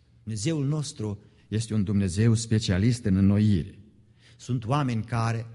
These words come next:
sunt atât de legați, și vă rog să mă ascultați cu atenție, sunt atât de prinși în legalismul lor,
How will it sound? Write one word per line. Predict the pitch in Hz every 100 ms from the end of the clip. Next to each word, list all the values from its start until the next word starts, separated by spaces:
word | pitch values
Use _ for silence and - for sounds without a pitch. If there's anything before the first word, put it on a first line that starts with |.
| -
sunt | - 127 117
atât | 135 - 196 - - - - _ _ _ _ _ _
de | 110 107
legați, | 160 165 151 175 -
și | 113
vă | 123
rog | 180
să | -
mă | 170
ascultați | 175 - 151 151 151
cu | 151
atenție, | 143 117 85 - - _ _ _ _ _ - -
sunt | - 143 151
atât | 151 214 220 - - _ _ _ _
de | 131 147 156
prinși | - - 220 202 113 90 - -
în | 143
legalismul | 143 165 170 175 214 208 165 139
lor, | 117 80 - -